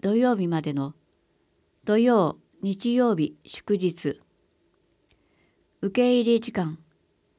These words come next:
八月まで午前九時から午後五時。九月は午前八時から午後四時。どちらも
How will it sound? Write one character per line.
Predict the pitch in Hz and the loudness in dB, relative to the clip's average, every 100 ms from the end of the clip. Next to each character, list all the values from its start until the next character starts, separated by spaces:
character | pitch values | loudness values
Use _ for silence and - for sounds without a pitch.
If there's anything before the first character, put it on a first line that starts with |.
| _ _ | _ _
八 | 214 - 277 | -6 0 2
月 | 269 247 | 2 0
ま | 202 156 | -2 -2
で | 143 - _ - | -4 -8 _ -4
午 | 247 | -2
前 | 233 190 160 | 0 -2 -4
九 | - 233 | -6 -4
時 | 214 | -4
か | 202 156 | -4 -6
ら | 143 - _ _ | -6 -10 _ _
午 | - 240 | -2 0
後 | 196 | 0
五 | - 147 | -2 -8
時。 | 139 - _ _ _ _ _ _ _ _ _ _ _ _ _ _ _ _ _ _ _ | -8 -12 _ _ _ _ _ _ _ _ _ _ _ _ _ _ _ _ _ _ _
九 | 269 | 0
月 | 254 226 160 | 2 0 -2
は | 147 147 - _ _ _ | -4 -6 -14 _ _ _
午 | - 262 | -2 0
前 | 247 175 156 | 0 -2 -4
八 | - 196 269 | -6 -6 -4
時 | 254 233 | -2 -2
か | - 139 | -2 -4
ら | 135 - _ _ - | -6 -12 _ _ -2
午 | 226 | 0
後 | 202 160 | 2 0
四 | 185 | -2
時。 | 180 - _ _ _ _ _ _ _ _ _ _ _ _ _ _ _ - | -4 -8 _ _ _ _ _ _ _ _ _ _ _ _ _ _ _ -8
ど | 202 | -4
ち | 269 | 0
ら | 269 247 | 0 2
も | 233 233 | 0 -4